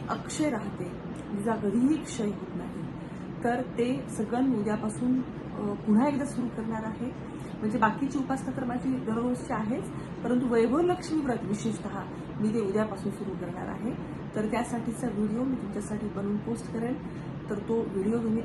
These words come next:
अवश्य पहा आणि वैभव लक्ष्मी व्रत हे कसं करतात ते पुन्हा एकदा जाणून घ्या.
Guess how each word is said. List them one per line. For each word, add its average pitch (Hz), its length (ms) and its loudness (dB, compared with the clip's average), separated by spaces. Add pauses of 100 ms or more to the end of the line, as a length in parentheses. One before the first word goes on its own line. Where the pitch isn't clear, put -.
अवश्य 226 380 2
पहा 233 360 0 (560)
आणि 214 600 2 (220)
वैभव 202 260 2
लक्ष्मी 202 440 -2
व्रत 226 160 2 (360)
हे 185 100 -2
कसं 202 240 -4
करतात - 600 -6
ते 208 40 -2
पुन्हा 185 280 -4
एकदा 180 200 -4
जाणून 185 320 -4
घ्या. 180 200 -4